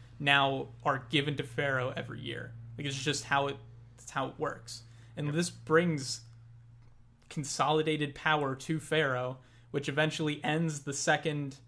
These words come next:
uh, the second intermediate period and brings around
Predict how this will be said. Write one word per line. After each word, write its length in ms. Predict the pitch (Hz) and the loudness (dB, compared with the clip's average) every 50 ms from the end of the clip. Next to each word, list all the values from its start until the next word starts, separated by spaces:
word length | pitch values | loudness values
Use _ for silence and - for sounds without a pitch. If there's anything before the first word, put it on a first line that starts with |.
| - - - - - - - | -20 -20 -20 -20 -20 -12 -8
uh, 460 | 151 147 73 - - - - - - - - 175 180 180 | -6 -6 -4 -4 -6 -6 -8 -8 -10 -12 -14 -14 -14 -14
the 280 | - - - - 165 - - _ - - | -14 -14 -14 -16 -16 -18 -20 _ -20 -12
second 340 | - - - 151 147 165 156 | -4 -2 -2 0 0 0 0
intermediate 480 | 147 139 139 139 147 156 151 139 135 | 0 0 0 0 2 2 2 0 0
period 260 | - - 147 139 135 131 | 0 0 0 2 2 0
and 120 | 127 131 | -2 -2
brings 280 | 135 139 143 143 131 139 | 0 0 0 0 0 -2
around 500 | 131 135 139 139 135 131 127 127 127 | 0 2 2 4 4 2 0 0 -4